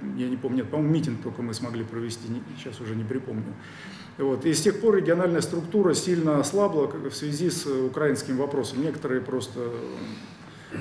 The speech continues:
распались, и даже в прошлом году русский марш, э,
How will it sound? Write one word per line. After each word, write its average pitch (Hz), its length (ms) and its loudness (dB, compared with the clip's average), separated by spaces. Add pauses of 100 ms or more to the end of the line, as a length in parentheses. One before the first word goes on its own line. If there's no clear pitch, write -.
распались, 160 680 4
и 143 240 4
даже 139 240 4
в - 40 -8
прошлом 139 360 0
году 147 240 4
русский 139 260 0
марш, 147 220 2 (160)
э, 127 160 -4